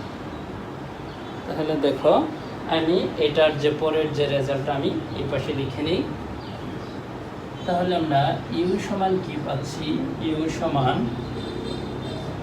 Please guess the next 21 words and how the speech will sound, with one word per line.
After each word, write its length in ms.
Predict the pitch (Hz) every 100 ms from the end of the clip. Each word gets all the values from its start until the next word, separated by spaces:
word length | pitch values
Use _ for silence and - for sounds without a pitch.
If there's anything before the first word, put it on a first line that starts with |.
| - 160
মাইনাস 480 | 156 156 165 170 - - 147 139 135
এক্স। 220 | 135 135 - - - - - - - - - - - - - - - - - - - - - - - - 190
এখন 180 | 196 175 135
দেখো, 180 | 131 135
আমরা 180 | 139 151 - - - 175
এই 60 | 180 -
sec 180 | 202 220 208
স্কয়ারকে 400 | - 185 - 180 180
যদি 140 | 202 143 139
ভাঙিয়ে 340 | 139 151 151 147
লিখি, 240 | 143 143 165 165
তাহলে 240 | 165 170 160
কি 80 | 165 151
লেখা 200 | 139 156
যায়? 200 | 151 160 185 185 - - - - -
ওয়ান 220 | - 143 143
by 160 | 143 147 - - - - - - - - - - -
cos 180 | 165 165 180 -
স্কয়ার 340 | - 156 170 156 - - - - - - - - - - - - - - - -
টি 140 | 180 131 110 - - 170
into, 320 | 170 151